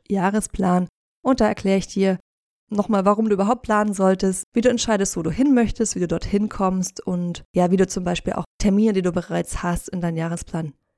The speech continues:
integrierst. Das war's von mir für heute. Ich hab noch eine Bitte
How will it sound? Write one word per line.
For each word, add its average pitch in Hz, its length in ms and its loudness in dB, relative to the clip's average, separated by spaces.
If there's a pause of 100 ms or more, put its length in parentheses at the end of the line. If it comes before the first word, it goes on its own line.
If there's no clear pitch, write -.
(180)
integrierst. - 720 -2 (840)
Das 220 320 0
war's 226 300 -2 (120)
von 220 240 0
mir 226 160 2
für 185 260 -4
heute. 170 400 0
Ich - 160 -6
hab - 140 -6
noch 202 120 -4
eine 180 260 -2
Bitte 302 440 0